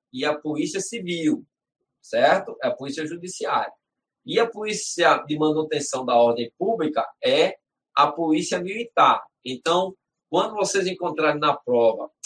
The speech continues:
poder de polícia, não estamos falando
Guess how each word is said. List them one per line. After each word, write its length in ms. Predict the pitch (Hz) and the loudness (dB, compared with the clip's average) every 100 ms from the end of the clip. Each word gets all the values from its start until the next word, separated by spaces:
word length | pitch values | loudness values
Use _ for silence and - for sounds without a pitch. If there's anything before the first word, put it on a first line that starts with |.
| - | -6
poder 500 | 151 123 165 196 175 | -4 -2 0 0 -2
de 140 | 156 | -6
polícia, 760 | - 117 123 208 - - - - _ _ _ _ | -6 -4 -4 -6 -6 -2 -2 -2 _ _ _ _
não 540 | 113 117 135 156 196 | -12 -2 0 2 0
estamos 580 | 214 - 131 123 123 - | -6 -6 -4 -4 -6 -2
falando 720 | 113 110 107 113 135 185 | 0 0 -2 -4 -4 -6